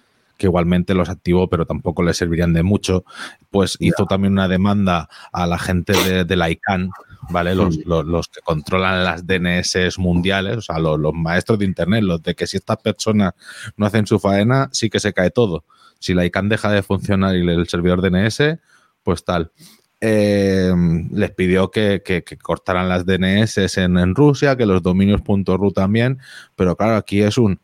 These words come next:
Speaker 1: oye, que yo no estoy en contra del pueblo ruso, yo estoy en contra
Speaker 2: Claro.
Speaker 1: de decir que, que hay mucha gente ru-, rusa que está allí, eh, también, eh, protestando en contra de su gobierno. Entonces,
Speaker 2: Sí.
Speaker 1: claro, es, es chungo.
Speaker 2: Re-, res-, o sea,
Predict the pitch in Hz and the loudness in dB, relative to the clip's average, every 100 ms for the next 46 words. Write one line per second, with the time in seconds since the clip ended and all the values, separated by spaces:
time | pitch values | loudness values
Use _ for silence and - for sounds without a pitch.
0 | _ 101 110 90 90 110 113 - 120 104 | _ 0 0 -2 0 0 0 2 2 2
1 | 104 101 - 90 92 85 - 85 82 85 | 0 -2 0 -2 0 -2 0 0 2 2
2 | 82 151 - 101 98 - 98 98 92 82 | 2 0 2 0 -2 -2 -2 0 0 2
3 | 113 104 92 - 104 - 104 107 120 123 | 2 0 -2 -4 -4 0 0 2 2 2
4 | 123 113 98 90 92 101 - 117 123 123 | 0 0 -2 -2 -2 -2 0 0 2 0
5 | 120 - - - 104 92 101 101 107 123 | -4 -8 -20 -8 -6 -4 -2 2 4 2
6 | - - - - 104 95 90 101 113 127 | -2 -16 -10 -2 -2 0 2 4 2 0
7 | 98 65 62 - 101 95 - 92 107 139 | -4 -4 -4 -2 -2 0 -2 0 2 4
8 | 110 98 127 156 127 110 98 104 90 95 | 2 2 0 2 2 0 0 0 2 2
9 | 151 156 120 82 - _ _ - 95 98 | 2 2 -2 -4 -8 _ _ -6 -4 -2
10 | - 110 95 92 - - - - _ - | -2 -2 0 -2 -4 -6 -8 -10 _ -20
11 | - _ _ _ 98 - - 90 82 78 | -20 _ _ _ -6 -6 -2 0 2 -2
12 | - - 110 80 95 104 95 - _ _ | -6 -2 -2 0 0 0 -2 -10 _ _
13 | - - 52 - 85 87 101 | -12 -6 -4 -2 0 0 2